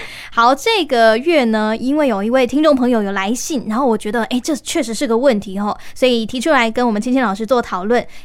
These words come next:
Speaker 1: 嗯。
Speaker 2: 也因此呢，这一集就这么诞生了。这一集我们先来说一个前情提要好了哈，我们来稍微讲讲看，这位听众朋友给我的留言大概是这样子，我们讲个大概内容就好哈。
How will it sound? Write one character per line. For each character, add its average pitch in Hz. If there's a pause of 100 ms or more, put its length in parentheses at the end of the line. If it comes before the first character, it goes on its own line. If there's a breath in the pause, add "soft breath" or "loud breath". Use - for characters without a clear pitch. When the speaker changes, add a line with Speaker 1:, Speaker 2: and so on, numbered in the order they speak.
Speaker 1:
嗯。 -
Speaker 2:
也 233
因 370
此 220
呢， 220
这 277
一 285
集 196
就 247
这 233
么 202
诞 196
生 202
了。 - (240 loud breath)
这 415
一 -
集 277
我 240
们 240
先 392
来 254
说 302
一 294
个 254
前 226
情 226
提 208
要 220
好 202
了 -
哈， 220
我 202
们 208
来 233
稍 311
微 262
讲 226
讲 226
看， 233 (240 loud breath)
这 302
位 262
听 302
众 311
朋 247
友 226
给 247
我 233
的 208
留 220
言 226
大 254
概 208
是 208
这 190
样 190
子， 190
我 233
们 269
讲 226
个 233
大 262
概 254
内 254
容 196
就 214
好 196
哈。 220